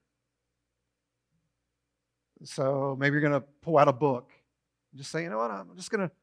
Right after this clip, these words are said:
read. It's, it's slowing me down." Maybe for you,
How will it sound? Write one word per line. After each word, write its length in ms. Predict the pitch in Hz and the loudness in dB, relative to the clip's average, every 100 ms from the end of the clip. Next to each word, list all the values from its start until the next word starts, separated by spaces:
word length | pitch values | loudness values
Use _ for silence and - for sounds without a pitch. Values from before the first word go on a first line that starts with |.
| _ _ | _ _
read. 300 | 185 240 135 | -4 -2 -2
It's, 260 | 127 - - | -6 -12 -18
it's 140 | 139 - | -20 -18
slowing 560 | - - 117 139 180 | -18 -12 -6 -4 -4
me 100 | 180 | -4
down." 480 | 175 170 160 123 113 113 _ _ _ _ _ _ _ _ _ _ _ _ _ _ _ _ _ _ _ _ _ _ _ _ _ | -4 -2 0 -2 -6 -18 _ _ _ _ _ _ _ _ _ _ _ _ _ _ _ _ _ _ _ _ _ _ _ _ _
Maybe 300 | 139 151 170 | 8 10 10
for 160 | 170 180 | 6 2
you, 480 | 160 180 214 226 | 2 4 6 4